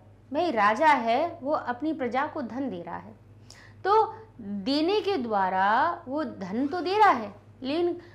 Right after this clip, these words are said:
उसका धन देने का प्रयोजन क्या है, वो किसको देना चाह रहा है, बोले प्रजा को देना चाह रहा है, गरीबों को देना चाह रहा है,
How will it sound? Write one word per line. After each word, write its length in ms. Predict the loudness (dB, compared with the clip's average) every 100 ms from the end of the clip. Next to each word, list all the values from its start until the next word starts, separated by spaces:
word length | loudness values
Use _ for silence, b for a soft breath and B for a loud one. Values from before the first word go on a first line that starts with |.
| B
उसका 300 | -10 -2 2
धन 200 | 2 0 -4
देने 240 | -4 -2
का 100 | 0
प्रयोजन 520 | -2 -2 -2 -2 -4 -4
क्या 140 | -4
है, 160 | -4 -6
वो 120 | -6
किसको 380 | -4 -6 -2 -2
देना 280 | 0 -2
चाह 220 | -2 -4 -4
रहा 100 | -6
है, 180 | -8
बोले 220 | -8 -4 -4
प्रजा 340 | -4 2 2
को 160 | 2 -4
देना 300 | -8 -10 -10
चाह 180 | -8
रहा 100 | -6
है, 200 | -4 -4
गरीबों 380 | -2 0 0 -2
को 140 | -6 -8
देना 280 | -10 -12 -14
चाह 220 | -12 -10
रहा 140 | -10
है, 180 | -10 -14